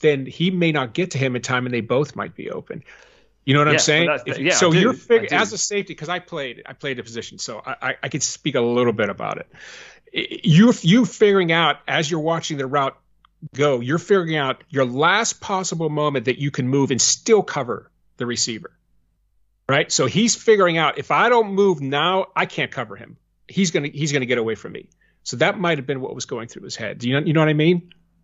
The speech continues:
Speaker 2: Yeah, yeah, yeah. He was like, "I can't wait any longer."
Speaker 1: Yeah, yep, I can't wait any longer. He'll beat, he'll beat me to the corner 'cause he's got the, he's got the corner beat. If I don't move now, he's gonna beat both of us. That might have been what's going, what was going on in his head.
Speaker 2: I'm sure it was, yeah.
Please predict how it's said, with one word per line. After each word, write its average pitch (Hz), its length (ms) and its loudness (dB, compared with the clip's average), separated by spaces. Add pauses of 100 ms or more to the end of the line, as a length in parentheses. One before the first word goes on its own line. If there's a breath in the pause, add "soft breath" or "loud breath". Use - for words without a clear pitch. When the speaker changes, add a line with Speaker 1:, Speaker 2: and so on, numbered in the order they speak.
Speaker 2:
Yeah, 131 220 0 (200)
yeah, 127 140 -4
yeah. 120 220 -2
He 127 160 -4
was 117 160 -4
like, 117 100 2
"I 107 140 2
can't 123 180 2
wait 113 160 2
any 104 140 -4
longer." 98 320 -6 (360)
Speaker 1:
Yeah, 151 260 4
yep, 202 200 0
I 123 80 -6
can't 160 240 2
wait 156 140 4
any 147 100 0
longer. 147 220 2
He'll 139 140 -2
beat, 143 260 -2
he'll 131 160 -6
beat 131 180 -4
me 127 120 -6
to 127 100 -2
the 117 80 -4
corner - 420 -8
'cause 123 140 -4
he's 117 160 -2
got 170 220 2
the, 185 100 -6 (120)
he's 135 140 -4
got 165 320 -2
the 147 180 0
corner 143 360 2
beat. 113 480 -4
If - 100 -8
I 135 120 2
don't 165 160 2
move 165 260 2
now, 127 460 0 (180)
he's 123 160 -4
gonna 131 140 0
beat 110 200 -4
both 104 200 -6
of - 100 -14
us. - 240 -14 (300)
That 175 200 2
might 160 280 2
have 120 120 0
been 117 160 -4
what's 113 160 -6
going, - 380 -12
what 120 120 -10
was 123 120 -12
going 107 180 -8
on 98 160 -8
in 95 100 -12
his 95 140 -8
head. - 260 -10 (120)
Speaker 2:
I'm 135 100 0
sure 160 240 4
it 123 80 0
was, 151 320 2 (260)
yeah. 117 260 -4